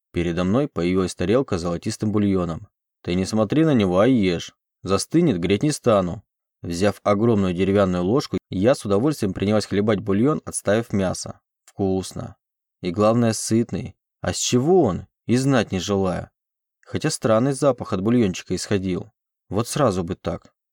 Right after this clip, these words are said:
Съев все, что дали, я легонько откинулась и обернулась. Теперь мне было интересно, куда же меня занесло. Это был явно военно-полевой лагерь.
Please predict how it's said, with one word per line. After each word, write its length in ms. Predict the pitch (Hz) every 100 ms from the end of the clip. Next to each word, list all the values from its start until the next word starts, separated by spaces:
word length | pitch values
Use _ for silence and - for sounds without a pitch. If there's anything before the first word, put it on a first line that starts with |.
| _ -
Съев 380 | - 117 127
все, 180 | - 123
что 200 | 113 101
дали, 300 | 90 131 151
я 60 | 98
легонько 460 | 92 101 160 -
откинулась 640 | - 90 - 147 156 90 -
и 60 | 107
обернулась. 720 | 113 127 117 95 87 - - _ _ _ -
Теперь 340 | 95 - 165
мне 160 | 143 101
было 240 | 127 139
интересно, 480 | 143 151 156 165 101
куда 220 | 110 143
же 100 | 131
меня 200 | 92 95
занесло. 560 | 87 92 - 90 90 - _ _ _ _
Это 300 | 104 131 -
был 160 | 127 101
явно 420 | 92 101 139 143
военно-полевой 720 | 95 90 131 147 98 92 117
лагерь. 500 | 131 120 95 87 -